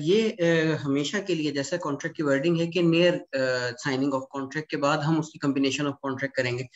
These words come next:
लेकिन अगर ये थोड़े अरसे के बाद होता है, like six months या one year,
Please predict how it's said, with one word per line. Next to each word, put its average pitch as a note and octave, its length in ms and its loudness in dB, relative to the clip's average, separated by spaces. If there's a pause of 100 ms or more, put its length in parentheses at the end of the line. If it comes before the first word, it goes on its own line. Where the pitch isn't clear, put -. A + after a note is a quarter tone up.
(220)
लेकिन E3 220 2
अगर G3+ 160 4
ये G#3+ 120 2
थोड़े F#3+ 260 2
अरसे F#3+ 200 0
के F#3 120 0
बाद D#3+ 240 0
होता D#3+ 260 0
है, D3+ 60 2
like D3+ 360 -2
six E3 220 -2
months D#3 220 0
या C#3+ 160 2
one D3+ 140 2
year, C#3+ 200 4